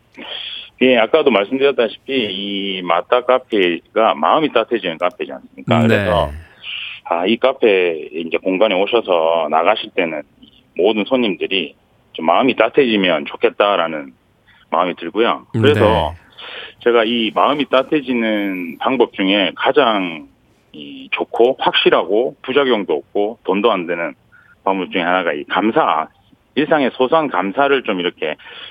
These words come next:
Speaker 1: 한번 써보거나 이렇게 생각해보는 그런
Speaker 2: 음.
Speaker 1: 거라고 생각하는데, 여기 이제 마따 카페인 만큼 여기에, 어, 좀 감사를 좀 적을 수 있는 장치를, 어, 해서 감사 엽서나 감사 카드를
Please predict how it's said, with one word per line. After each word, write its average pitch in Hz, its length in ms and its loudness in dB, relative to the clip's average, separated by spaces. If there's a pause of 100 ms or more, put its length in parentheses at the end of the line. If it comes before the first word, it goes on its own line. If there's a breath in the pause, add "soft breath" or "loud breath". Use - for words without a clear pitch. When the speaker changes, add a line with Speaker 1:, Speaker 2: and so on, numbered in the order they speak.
(140 loud breath)
Speaker 1:
한번 73 420 -4 (100)
써보거나 92 680 4
이렇게 78 520 -4
생각해보는 82 840 -4
그런 95 260 2
Speaker 2:
음. 98 580 0
Speaker 1:
거라고 85 220 2
생각하는데, 90 800 -2 (480 loud breath)
여기 107 300 4
이제 80 140 0
마따 85 300 0
카페인 98 460 -2
만큼 78 600 -2 (340 loud breath)
여기에, 92 440 0
어, 69 540 -6
좀 - 140 -4
감사를 170 540 2
좀 143 140 2
적을 131 260 4
수 - 80 -6
있는 110 220 2
장치를, 113 840 2 (640 loud breath)
어, 71 280 -8
해서 90 400 0
감사 104 360 0
엽서나 110 600 0
감사 87 320 -4
카드를 120 360 0